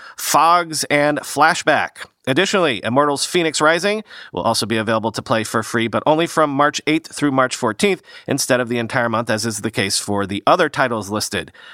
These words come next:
Also launching on Luna is the Retro Channel, which will include classic games like Street Fighter Two, Hyper Fighting, Metal Slug Three, and Castlevania Anniversary Edition, and the Jackbox Games Channel, which includes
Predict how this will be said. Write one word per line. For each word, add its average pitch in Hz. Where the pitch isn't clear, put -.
Also 240
launching 220
on 175
Luna 170
is 151
the 139
Retro 170
Channel, 196
which 143
will 143
include 131
classic 151
games 143
like 113
Street -
Fighter 117
Two, 196
Hyper 123
Fighting, 175
Metal 104
Slug 107
Three, 160
and 120
Castlevania 131
Anniversary 139
Edition, 147
and 170
the 170
Jackbox 175
Games 190
Channel, 156
which 143
includes 139